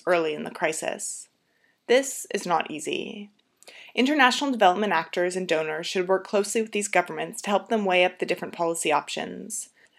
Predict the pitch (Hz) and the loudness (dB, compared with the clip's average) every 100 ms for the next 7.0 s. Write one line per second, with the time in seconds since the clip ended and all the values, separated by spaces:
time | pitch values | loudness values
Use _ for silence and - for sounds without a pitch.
0 | _ _ - 247 262 269 320 - 233 226 | _ _ 0 2 2 2 -2 2 2 2
1 | 196 185 185 233 226 226 226 269 - 226 | 4 6 6 4 2 0 0 -4 -2 -2
2 | 208 185 196 - 190 190 196 - - 180 | -2 -2 -4 0 0 2 -2 -2 -8 -4
3 | 170 160 - 147 190 226 - 185 185 196 | -2 -2 -6 -8 -8 -10 0 4 4 2
4 | - 214 196 185 196 226 - 170 - 208 | 0 0 0 -2 -2 -2 -2 -2 0 -2
5 | 214 214 180 156 180 - 185 - 160 - | 0 2 4 2 0 -4 -4 -4 -6 -2
6 | 156 175 - 180 165 156 165 165 196 208 | 0 0 -2 0 0 0 -2 -6 -8 -16